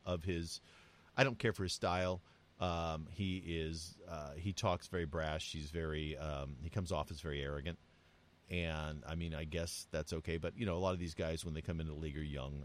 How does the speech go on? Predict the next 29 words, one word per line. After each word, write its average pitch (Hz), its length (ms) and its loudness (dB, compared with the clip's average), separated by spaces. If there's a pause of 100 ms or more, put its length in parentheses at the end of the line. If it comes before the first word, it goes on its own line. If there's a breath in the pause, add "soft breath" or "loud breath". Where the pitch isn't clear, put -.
(140)
And, 69 560 -4
um, 64 420 -6 (460 loud breath)
and 73 180 -2
I, 80 200 -2
I 87 120 0
don't, 78 220 0
I 92 120 2
just 87 180 -4
prefer 85 260 -2
somebody 76 360 -2
who 78 120 -4
comes 80 240 -2
off 71 220 -2
as 73 100 -8
a 73 40 -8
little 73 200 -4
bit 73 180 -6
more 73 160 -4
humble. 73 320 -2
That 92 240 0
said, 87 380 4 (420 loud breath)
um, 82 200 0
I 85 100 2
do 95 180 2
like 85 400 0
Aaron 87 220 2
Rodgers 82 400 2
a 78 40 -2
lot. 71 280 0